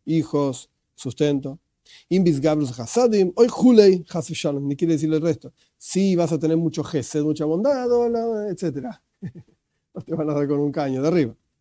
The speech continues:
Como Shekos, como dice la Torah en Ioiv, Vehu Misibois Mesapech Betachbuloisav Lefalam. Y él, por causas, Misapech da vuelta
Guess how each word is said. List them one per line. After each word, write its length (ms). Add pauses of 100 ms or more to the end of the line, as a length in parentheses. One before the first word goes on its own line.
(560)
Como 260
Shekos, 600
como 160
dice 800
la 120
Torah 260
en 140
Ioiv, 540 (460)
Vehu 260
Misibois 600
Mesapech 580
Betachbuloisav 1080 (280)
Lefalam. 680 (720)
Y 200
él, 500 (240)
por 240
causas, 840 (340)
Misapech 600
da 160
vuelta 760